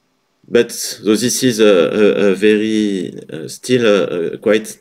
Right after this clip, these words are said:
uh, naive, uh, model of a language model, but you will see that, uh, you, you are able to learn, uh, meaningful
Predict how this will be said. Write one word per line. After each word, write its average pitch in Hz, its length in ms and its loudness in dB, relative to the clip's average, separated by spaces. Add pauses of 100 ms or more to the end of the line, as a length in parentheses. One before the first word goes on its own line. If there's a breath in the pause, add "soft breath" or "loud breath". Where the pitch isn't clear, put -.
(160)
uh, 87 320 -10
naive, 107 480 0
uh, 92 380 0
model 104 380 2
of 104 180 -2
a 90 180 0
language 98 380 -2
model, 107 300 -2
but 98 280 0 (680)
you 98 140 -4
will 98 140 0
see 131 200 -2
that, 110 400 -2 (100)
uh, 87 420 -4
you, 85 640 -4 (120)
you 98 120 -4
are 95 140 0
able 110 240 2
to 110 180 -10
learn, 110 420 -2 (540 soft breath)
uh, 82 680 -10
meaningful 123 680 -4